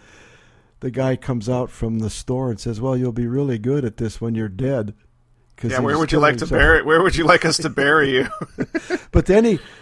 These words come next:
Speaker 1: he's supervising these people in a very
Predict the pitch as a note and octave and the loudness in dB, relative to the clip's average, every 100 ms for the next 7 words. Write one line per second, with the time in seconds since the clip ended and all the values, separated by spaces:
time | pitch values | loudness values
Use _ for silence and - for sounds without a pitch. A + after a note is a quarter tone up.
0 | - E3 D3+ - A#3 - D#3+ C#3+ C3+ A2+ | -6 -4 -2 -2 -4 -4 2 2 4 2
1 | C3 C3 B2+ - C#3+ C#3 B2+ B2 A#2 - | 2 2 0 2 2 2 0 -2 -4 -2
2 | A#2+ A#2 A2+ D3 E3+ B2+ G#2 | 0 0 0 2 2 2 0